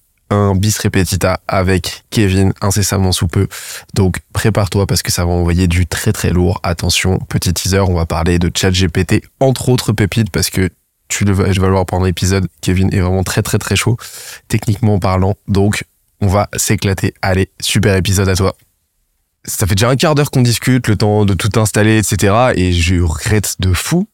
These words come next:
qu'on n'ait pas enregistré. Mais je me dis que c'est pas plus mal parce qu'on était déjà en train de balancer des dossiers.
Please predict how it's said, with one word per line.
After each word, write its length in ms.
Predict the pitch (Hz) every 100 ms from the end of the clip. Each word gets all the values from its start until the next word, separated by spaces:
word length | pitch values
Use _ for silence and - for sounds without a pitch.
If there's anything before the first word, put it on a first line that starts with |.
| _
qu'on 140 | - 104
n'ait 100 | 95
pas 120 | 131
enregistré. 580 | 117 107 101 98 - - _ _ _ _
Mais 320 | 104 110 160 165
je 100 | 135
me 80 |
dis 160 | 135 143
que 80 | -
c'est 140 | 120
pas 100 | 123
plus 140 | 113 117
mal 240 | 139 302
parce 160 | 107 113
qu'on 160 | 113
était 200 | 117 107
déjà 160 | 98 131
en 60 | 123
train 180 | - 123
de 40 |
balancer 320 | 101 98 -
des 120 | 120
dossiers. 360 | 95 101 - 107